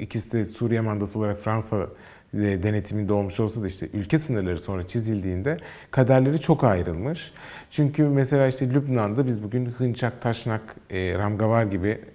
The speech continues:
oluşumları çok güçlü görürüz. Siyasi alanda görebiliriz. E, böyle bir etkisi var. Suriye'de böyle bir, e, zaten,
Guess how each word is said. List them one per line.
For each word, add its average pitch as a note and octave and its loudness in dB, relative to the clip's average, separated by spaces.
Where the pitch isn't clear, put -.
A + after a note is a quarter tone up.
oluşumları A#2 0
çok - -8
güçlü C3 -4
görürüz. G2 2
Siyasi A#2 4
alanda B2 6
görebiliriz. G2 2
E, F2 -2
böyle G#2+ 2
bir G#2+ 4
etkisi - -4
var. F#2 4
Suriye'de F3 6
böyle D3+ 6
bir, C#3+ -2
e, A#2 2
zaten, B2+ 0